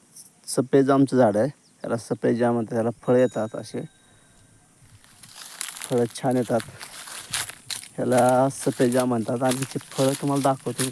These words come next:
कशी असतात. त्याला मार्च एप्रिलमध्ये फळं येतात, मार्चमध्ये त्याला फुलं येतात आणि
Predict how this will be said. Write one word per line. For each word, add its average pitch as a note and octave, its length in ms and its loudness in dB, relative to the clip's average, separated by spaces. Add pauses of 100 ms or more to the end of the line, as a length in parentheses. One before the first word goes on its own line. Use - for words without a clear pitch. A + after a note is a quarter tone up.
(100)
कशी A#2+ 180 -4
असतात. A2+ 300 -4 (1300)
त्याला A#2+ 180 -2
मार्च A#2 600 2
एप्रिलमध्ये A#2 560 -2
फळं A#2+ 260 -2
येतात, A#2+ 320 -2 (1700)
मार्चमध्ये A#2+ 520 -2
त्याला A#2+ 160 0
फुलं C3 260 0
येतात B2 340 2
आणि C3 240 -2